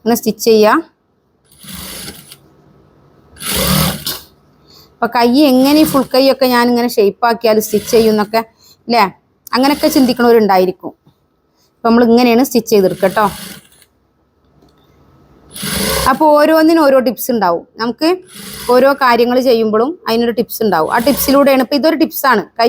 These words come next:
ഇങ്ങനെ മറിച്ചിടുക എന്നിട്ട് ഇങ്ങനെ സ്റ്റിച്ച് ചെയ്തെടുക്കുക എന്നുള്ളത്. അപ്പൊ ഇത് നമുക്ക് അതിനെക്കുറിച്ച് അറിയണ ഒരാൾ പറഞ്ഞു തരുമ്പോ നമുക്ക് ഒന്നും കൂടി ഈസി ആവും. നമ്മൾ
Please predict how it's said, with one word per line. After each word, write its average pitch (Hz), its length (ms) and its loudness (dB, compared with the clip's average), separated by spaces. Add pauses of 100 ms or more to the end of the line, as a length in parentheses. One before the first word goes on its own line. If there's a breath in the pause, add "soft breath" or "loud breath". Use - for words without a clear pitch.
ഇങ്ങനെ 262 220 0
മറിച്ചിടുക 233 420 0 (460 soft breath)
എന്നിട്ട് 233 220 -2
ഇങ്ങനെ 254 180 2
സ്റ്റിച്ച് - 220 -8
ചെയ്തെടുക്കുക 226 440 2
എന്നുള്ളത്. 202 320 2 (560)
അപ്പൊ - 160 -4
ഇത് 269 180 2
നമുക്ക് 254 320 2 (360)
അതിനെക്കുറിച്ച് 247 500 0
അറിയണ 220 260 2
ഒരാൾ 226 180 2 (120)
പറഞ്ഞു 202 240 0
തരുമ്പോ 208 200 0
നമുക്ക് 208 220 -4
ഒന്നും 220 240 0
കൂടി 240 120 2 (100)
ഈസി 202 300 -4
ആവും. 165 120 0
നമ്മൾ 247 140 0